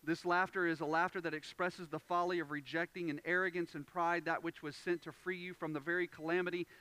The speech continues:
that you are experiencing. That's what you gotta remember. The reason she was trying to come to you in the first place was for what? To keep you out of this mess. And you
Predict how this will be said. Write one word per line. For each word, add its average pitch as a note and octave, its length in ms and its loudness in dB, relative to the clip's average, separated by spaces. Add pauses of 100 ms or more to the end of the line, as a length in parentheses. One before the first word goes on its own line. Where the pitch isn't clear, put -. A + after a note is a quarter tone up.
that E3 160 0
you E3+ 220 0
are D#3+ 100 2
experiencing. D3 640 -2
That's D#3 260 2
what G3 140 -8
you G3+ 60 -10
gotta D#3+ 300 4
remember. D#3+ 560 0 (260)
The E3+ 100 2
reason G#3 640 0
she G3+ 200 -6
was E3+ 160 2
trying G3 460 2
to F3+ 140 0
come G3+ 340 -2
to G#3+ 120 -8
you G3 160 -6
in F3+ 80 0
the D#3+ 80 0
first - 380 -2
place E3 340 2 (260)
was E3 220 2
for E3 200 -4
what? C#3 320 0 (340)
To E3+ 100 -6
keep - 380 -6
you F#3 240 -6
out F3+ 240 4
of D#3 100 -2
this D3 240 -4
mess. C#3 640 -2 (1300)
And C#3 340 -2
you A3 540 -4